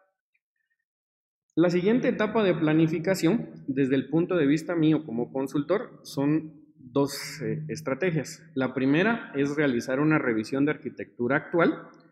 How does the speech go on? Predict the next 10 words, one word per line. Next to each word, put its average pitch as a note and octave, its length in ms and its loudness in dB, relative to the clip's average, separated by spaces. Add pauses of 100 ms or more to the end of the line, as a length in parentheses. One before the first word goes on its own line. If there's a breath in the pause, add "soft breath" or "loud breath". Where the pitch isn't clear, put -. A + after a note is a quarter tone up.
(340 soft breath)
y G#3 340 -2
en C3+ 140 4
esta C#3 240 0
revisión D#3+ 800 0
no C3+ 240 0
pueden C#3+ 220 0
faltar C3 280 -2
los E3 200 0
siguientes G#2+ 440 -6
elementos. F#3+ 560 0